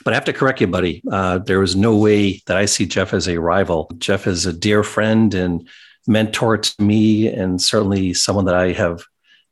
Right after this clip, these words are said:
known since, what, two thousand three. And so just the opposite of a rival that Larry Bird and Magic Johnson had, you know, we would not be where we are today without my friendship with Jeff, and without Jeff at some very important times in my life, kind of pointing me in the right direction. So I don't throw some water on the idea of rivals, but I see Jeff as nothing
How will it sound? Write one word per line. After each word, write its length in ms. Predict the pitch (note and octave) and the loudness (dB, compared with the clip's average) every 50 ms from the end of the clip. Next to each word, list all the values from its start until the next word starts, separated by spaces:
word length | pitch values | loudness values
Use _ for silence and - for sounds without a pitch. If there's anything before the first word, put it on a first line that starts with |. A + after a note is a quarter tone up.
| _ - | _ 0
known 280 | G#2 G#2+ G#2+ A2 A2 | 2 4 4 4 4
since, 460 | G#2 - - A#2 G2+ G2 F2+ - - | 2 2 2 0 0 0 0 -2 -2
what, 160 | - G2+ - - | -2 -4 -2 -2
two 120 | - A#2+ | -2 0
thousand 340 | B2 A2 G#2 G2+ - G#2 F#2 | 2 2 2 0 0 -2 -4
three. 440 | - - A2 G#2+ G2+ G2+ F#2 E2+ F2+ | -4 -2 -2 0 0 0 0 0 -2
And 200 | F#2+ F#2 F2+ - | -2 -2 -2 -2
so 480 | - - G#2 F2+ F2+ F2 F2 E2+ - - | 0 0 0 0 0 0 -2 -2 -2 -2
just 160 | D#3+ C#3+ - | -2 0 2
the 80 | D3+ | 2
opposite 300 | C#3+ C#3 C#3 C#3+ - D3+ | 2 2 0 -2 -2 -2
of 80 | A#2+ G#2+ | 0 0
a 80 | G#2 G#2+ | 2 2
rival 560 | G2+ G#2+ A2 A2+ G#2+ F2+ G#2 G2 F#2+ F#2+ F#2+ | 2 2 2 0 0 0 2 2 2 2 0
that 200 | F#2 F#2 - - | 0 0 0 0
Larry 260 | G#2 G2+ G2+ G2+ G#2+ | 0 2 2 2 0
Bird 200 | G2 G#2+ G2+ G2 | 2 2 0 2
and 80 | F#2 F#2+ | 2 2
Magic 260 | F#2 F2+ - G2 - | 0 0 0 -2 -4
Johnson 420 | - - A2+ A2 A2+ - - G2 | -2 -2 -2 -2 -2 -2 -4 -4
had, 180 | E2+ F#2 G2 - _ - - | -4 -6 -8 -10 _ -14 -10
you 120 | B2 F#2 | -8 -6
know, 140 | E2+ F2 E2+ | -4 -4 -4
we 240 | E2+ F2 G#2 G#2+ A2 | -2 2 2 4 4
would 260 | G#2+ A2 G#2+ - - | 4 4 2 0 0
not 240 | G2+ G#2+ G#2 - - | -2 -2 -2 -2 -2
be 140 | G#2+ G2 | 0 0
where 180 | F#2+ F#2+ G2 F2+ | 2 2 2 2
we 200 | F#2 A#2 D3+ D3+ | 2 2 4 4
are 120 | A2 F#2 | 2 0
today 560 | F2+ - - C#3+ C3 F#2 F2+ F2+ F2+ F#2 F2+ - - - - - - - _ _ _ _ _ _ | 0 -2 -6 -6 -4 -2 -2 0 0 -2 -4 -6 -12 -20 -20 -20 -20 -20 _ _ _ _ _ _
without 300 | - G2+ F#2+ F#2+ F#2+ - | -2 0 2 2 0 0
my 120 | - G2 F#2+ | 0 -2 -2
friendship 460 | - - D#3+ E3+ - - A#2+ F2 - | 0 0 0 0 2 0 -2 -2 -2
with 160 | A2 E2 - | -4 -4 -4
Jeff, 300 | - - G2 G2+ - - | -4 -2 -2 -2 -2 -2
and 100 | A#2 A2 | -2 0
without 340 | G#2+ G2+ G#2+ G#2+ G#2+ G#2 G#2+ | 0 2 2 2 2 0 -2
Jeff 300 | - - A#2+ A#2+ - - | -2 -2 0 0 0 -2
at 100 | G2 G2+ | -2 -2
some 220 | - - G2+ G2 | -2 -2 -2 0
very 400 | F#2+ G#2 G#2 G#2 G#2 G#2 G#2 A2 - | 0 2 2 2 2 2 0 0 0
important 640 | - G2+ G2+ G2+ - - - B2+ - G#2 G#2 G2+ | 0 -2 -2 -2 -4 -6 -6 -2 -2 -2 -2 -2
times 400 | - - A2+ G#2 G2+ G2+ F#2+ F2+ | -2 -2 0 0 2 2 0 0
in 180 | G2+ F#2 F#2 F2+ | 0 0 0 2
my 220 | F2 A#2 E3 F3 | 2 2 2 2
life, 340 | A#2 F#2 F2 F#2 G2 G2+ - | 2 2 0 0 -2 -4 -8
kind 220 | - - - F#2+ | -8 -6 -4 -4
of 100 | E2+ - | -4 -6
pointing 280 | - - A#2 G#2+ G2+ G2 | -4 -2 0 0 2 0
me 100 | F#2+ F#2 | 0 0
in 80 | F2+ E2+ | 0 0
the 80 | E2+ | 0
right 220 | E2 F2 E2+ E2 - | 0 0 -2 -2 -4
direction. 560 | - F2 F2+ F2 F2 - _ - F2 D#2+ D#2 | -2 0 0 0 -2 -6 _ -10 -8 -6 -4
So 420 | - - - F#2+ E2+ D#2+ D2 - - | -4 -2 0 0 0 0 -2 -4 -2
I 60 | - | 0
don't 140 | G#2+ A2 G2+ | 0 2 2
throw 120 | A2+ A#2 | 2 2
some 220 | A2 - G#2+ G2 | 2 2 2 2
water 260 | G#2 G#2+ A2+ A2+ A2+ A2 | 4 4 4 4 2 2
on 100 | G#2 G2+ | 2 2
the 80 | G2+ | 2
idea 220 | G2+ G2+ G2 A2 G#2 | 2 2 2 2 2
of 120 | G2+ F#2 | 2 2
rivals, 500 | G#2 A#2 A#2 A2+ G#2+ F#2+ G#2 F#2+ F#2+ - | 2 2 2 0 0 0 0 0 0 -2
but 140 | - - F#2+ | -2 0 0
I 100 | G2 G2+ | 0 0
see 240 | - - - G#2+ F#2+ | 0 0 0 0 0
Jeff 300 | - A#2 G2 F#2 - G2+ | 2 0 0 0 0 -2
as 160 | F2+ F#2 E2+ | -4 -2 -2
nothing 500 | F#2 G2 F#2+ - - G2+ F2+ F2+ F2+ | -2 -2 -2 -2 -4 -4 -2 -2 -2